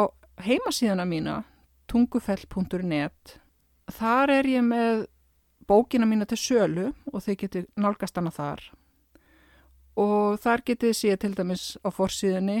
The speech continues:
og, og myndir af búningnum og innan úr kirkjunni. En ég ætla að láta þetta gott heita í bili í dag. Takk fyrir. Þetta verkefni þykir svolítið merkilegt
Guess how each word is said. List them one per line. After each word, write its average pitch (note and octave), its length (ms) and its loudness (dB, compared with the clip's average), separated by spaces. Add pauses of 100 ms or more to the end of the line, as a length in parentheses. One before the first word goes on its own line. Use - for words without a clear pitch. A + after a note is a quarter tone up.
og, F#3+ 340 -2
og G3 100 0
myndir G#3+ 680 0
af F3+ 380 -4 (500)
búningnum G3 580 0 (100)
og F#3+ 360 -4
innan F3+ 320 -4
úr F#3 80 -12
kirkjunni. - 460 -8 (2000)
En G3+ 160 4
ég A3 160 4
ætla C#4 140 -2
að D4 80 2
láta D4 180 0
þetta B3+ 160 0
gott - 240 -4
heita A3+ 300 -4
í G3+ 80 -6
bili F3 260 -4
í - 80 -10
dag. - 240 -10 (1120)
Takk F#3 180 -8
fyrir. F3 200 -10 (1700)
Þetta A#3 280 -8
verkefni B3 520 -6
þykir B3+ 360 -8
svolítið F#3+ 320 -6
merkilegt - 720 -10